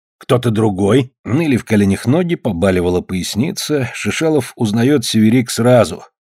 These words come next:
Сквозь щели окна, потом в плохо прикрытую дверь сочится сквозняк. И разбуженный ревматизм начинает ворочаться в суставах, словно ему там тесно. Надо сказать Дарье, что от окна дует.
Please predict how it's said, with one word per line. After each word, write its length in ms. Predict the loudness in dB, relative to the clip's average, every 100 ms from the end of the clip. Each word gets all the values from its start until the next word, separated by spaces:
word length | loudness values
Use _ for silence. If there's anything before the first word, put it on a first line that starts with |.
| _ _ _ _
Сквозь 320 | -16 -6 -4
щели 380 | -4 -2 0 2
окна, 640 | 2 0 -2 -4 -2 -2 -4
потом 360 | -6 -2 -2
в 120 | -2 -4
плохо 320 | -6 -4 -6
прикрытую 540 | -6 -4 -4 0 -2
дверь 520 | 0 2 2 2 -2 -8
сочится 540 | -10 -8 -6 -6 -8
сквозняк. 760 | -10 -10 -10 -6 -4 -6 -8 -18 _ _ _ _ _ _ _ -8
И 80 | 0
разбуженный 640 | 2 2 4 4 4 4
ревматизм 1300 | 4 4 2 2 -2 -4 -2 0 0 0 2 2 2
начинает 600 | 0 0 0 0 -2 -2
ворочаться 640 | 0 2 2 0 -4 -4
в 40 | -2
суставах, 640 | -2 -4 -2 0 0 0
словно 460 | -2 -2 0 0 2
ему 220 | 2 0
там 380 | 0 2 2 0 -8
тесно. 640 | -8 -6 -8 -10 -14 -18 _ _ _ _ _ _ _
Надо 240 | -8 -6
сказать 460 | -4 0 2 2 2
Дарье, 280 | -2 -2 -4
что 220 | -8 -8
от 140 | -6
окна 320 | -6 -8 -10 -10
дует. 580 | -4 -4 -4 -12 -20